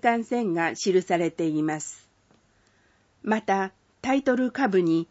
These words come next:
新幹線のイラストが添えられています。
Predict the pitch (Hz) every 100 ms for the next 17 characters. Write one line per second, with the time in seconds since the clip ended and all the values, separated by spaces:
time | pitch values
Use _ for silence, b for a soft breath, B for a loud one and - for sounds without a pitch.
0 | _ _ _ - - 254 277 262 254 269
1 | 240 233 226 220 233 - 180 170 170 -
2 | - 202 185 180 175 170 165 156 156 156
3 | - -